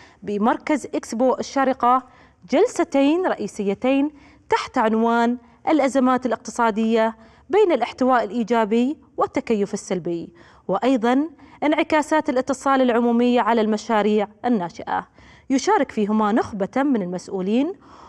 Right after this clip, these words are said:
ورؤساء الشركات والتنفيذيين وأصحاب الاختصاص. وفي المنتدى الذي ينظمه المركز الدولي للاتصال الحكومي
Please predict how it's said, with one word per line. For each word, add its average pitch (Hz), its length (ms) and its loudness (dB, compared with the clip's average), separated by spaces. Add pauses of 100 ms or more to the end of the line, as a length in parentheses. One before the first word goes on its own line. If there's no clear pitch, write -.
(120)
ورؤساء 294 580 2
الشركات 262 680 0
والتنفيذيين 202 920 -2
وأصحاب 240 760 0 (120)
الاختصاص. 247 920 -2 (440)
وفي 269 420 4
المنتدى 226 480 0
الذي 208 280 -2
ينظمه 208 440 -2
المركز 226 460 -2
الدولي 196 420 0
للاتصال 214 600 -2
الحكومي 214 640 -2